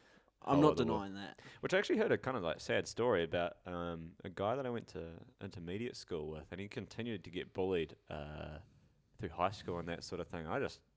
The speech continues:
Speaker 2: heard that he just sits at home and plays games all the time, which is super sad because you think back to being eleven and twelve, and you don't really think of the weight of the comments that you say will
Speaker 1: Mm.
Speaker 2: actually stick with people for that long, but they
Speaker 1: Yeah.
Speaker 2: obviously, obviously do to a degree, and there's people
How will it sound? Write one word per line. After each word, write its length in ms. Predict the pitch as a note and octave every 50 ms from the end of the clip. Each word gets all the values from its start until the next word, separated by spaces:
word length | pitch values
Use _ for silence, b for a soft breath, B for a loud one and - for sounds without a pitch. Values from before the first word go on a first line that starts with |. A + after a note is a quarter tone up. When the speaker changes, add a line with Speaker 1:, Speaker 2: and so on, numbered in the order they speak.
| _ - E2
Speaker 2:
heard 220 | D#2+ D2+ D2 D#2 D#2
that 100 | - -
he 60 | - -
just 240 | - - - - - _ _ _ _ _ _ _ _ _ _ _ _ _ _ _
sits 160 | - - - _ _ -
at 60 | E2
home 120 | E2 D#2 D2+
and 120 | D2+ D#2
plays 200 | - D#2 D2 C#2+
games 380 | - D#2 D2+ D#2 E2+ F2+ F2 F2+
all 80 | E2
the 60 | D#2+
time, 340 | - - E2 D#2+ D#2 D#2+ E2+
which 140 | D#2 - -
is 180 | E2+ C#2+ - - b b b b b b
super 360 | - - - - E3+ E3 - -
sad 340 | - - B2+ B2+ A2+ A2+
because 240 | - F#2 - A2+ G2
you 60 | G#2
think 260 | G#2+ - D3 D3 C3 A2+
back 160 | G#2 F#2+ -
to 100 | - F#2+
being 280 | - F2+ F2+ E2+ E2
eleven 340 | D#2+ D#2+ F2 G2 G2 G2+ F2
and 140 | D#2 D#2 -
twelve, 520 | - - - F#2 F#2+ F2+ E2 D2+ D#2 D#2 - -
and 140 | E2+ E2+
you 80 | F2 E2 E2 -
don't 180 | G2+ A2 -
really 180 | - G#2+ F#2+ F2
think 260 | - - G2+ G2 F#2+
of 80 | - E2
the 60 | D#2+
weight 280 | D#2 D#2 F2 F2 F2+ - -
of 80 | F2+ E2+
the 80 | D#2+
comments 480 | - - - F#2+ F2+ E2 D#2 - - -
that 160 | - - -
you 80 | D#2 D#2+
say 460 | - - - - E2+ E2+ D#2 D#2 - b b b b b b b b b b b _ -
will 100 | B2 -
Speaker 1:
Mm. 40 | A2
Speaker 2:
actually 140 | G2+ F#2 E2+
stick 280 | - - - G2+ - -
with 160 | G2+ G2+ - - _ _
people 300 | - G2+ G2 F#2 G2 F2
for 160 | E2+ - - F2+
that 220 | F2+ F2 C#2+ D#2
long, 340 | F2+ F#2 F#2+ F#2+ F2+ E2 D#2+ D#2+
but 80 | E2+ E2+
they 160 | D#2+ E2+ E2+ E2+
Speaker 1:
Yeah. 40 | - -
Speaker 2:
obviously, 300 | - - B2+ - C#3+ - -
obviously 260 | G2 G2+ B2 G#2+ E2 D2+
do 160 | - F#2 G#2+
to 160 | G#2+ F#2+ E2 E2
a 40 | D#2
degree, 280 | E2 E2 - G2 G2+
and 80 | F2+ D#2+ D#2+
there's 100 | D#2+ D2+
people 460 | - - B2+ B2+ - F2+ E2 F#2